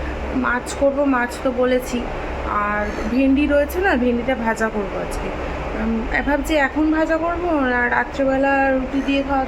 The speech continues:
জন্য করবো, তাই ভাবছি। কারণ তরকারি করছি না, তো রাত্রেবেলা আবার কিছু করতে হবে, নাহলে আবার ডাল করতে হবে। তরকারির সাথে আবার একটা কিছু না হলেও খাওয়া যাবে না। ডাল দেখি, আম দিয়ে ডাল করে নেবো নাহলে।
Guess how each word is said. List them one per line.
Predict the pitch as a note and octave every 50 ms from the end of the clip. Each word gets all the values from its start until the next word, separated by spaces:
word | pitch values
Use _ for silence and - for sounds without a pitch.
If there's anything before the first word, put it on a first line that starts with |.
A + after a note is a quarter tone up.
| -
জন্য | C4+ C4+ C4+ C#4
করবো, | C#4 C#4 C#4 C4+ C#4 C#4
তাই | C#4 C4 B3 A#3
ভাবছি। | A3+ A3+ G#3 G3+ - - - -
কারণ | A3+ A3+ A#3+ A3+ - - - - - - - -
তরকারি | - C4 B3+ B3+ B3+ C#4 C#4+ D4
করছি | C#4 C#4+ C#4+ C#4 C4+ - - C#4+
না, | C4+ C4+ B3+ C4
তো | B3+
রাত্রেবেলা | B3 A#3 A3+ - - B3 A#3+ B3 B3 B3
আবার | B3 B3 B3 B3
কিছু | B3+ B3+ - C4+ C4
করতে | B3+ B3+ B3 - - C4+
হবে, | B3+ B3 A3+ A3 A3 A3+ - - - - - - - A#3+
নাহলে | B3+ B3+ B3+ B3+ C4
আবার | C4+ C4+ C#4 A#3+
ডাল | A#3+ A#3 A#3 A#3 A#3 A#3+ A3+
করতে | G#3+ G3 F3+ - - -
হবে। | F3 F3 E3+ E3+ F3+ -
তরকারির | A#3 A#3 A#3 A#3 - B3+ B3+ B3+
সাথে | B3+ - C#4 B3+ - B3+
আবার | B3+ B3 B3+ B3+
একটা | B3+ B3+ C4 C4
কিছু | B3+ - A#3+ - - B3+ B3+ B3 B3
না | B3 A#3+ A#3 A#3
হলেও | A#3+ A#3+ B3+ B3 B3+ B3+ B3+ B3+ B3+
খাওয়া | C4 B3 A#3+ A#3+
যাবে | A#3 A3+ G#3+ F#3+ F#3+
না। | F#3 E3+ F3+ F3+
ডাল | G#3+ G#3+ G#3+ G#3+ G#3+ A3 A3 A3 A3
দেখি, | A#3 A3+ - D4 F#4 A4+ - - - - -
আম | - A3+ A3+ A#3 A#3 A#3 A#3
দিয়ে | A#3+ A#3+ B3
ডাল | A3+ A3+ G#3+ G#3 G#3 G#3 -
করে | G3+ F#3+ F3+
নেবো | F3+ F3+ F3 F3
নাহলে। | F3 F3 F3 - F2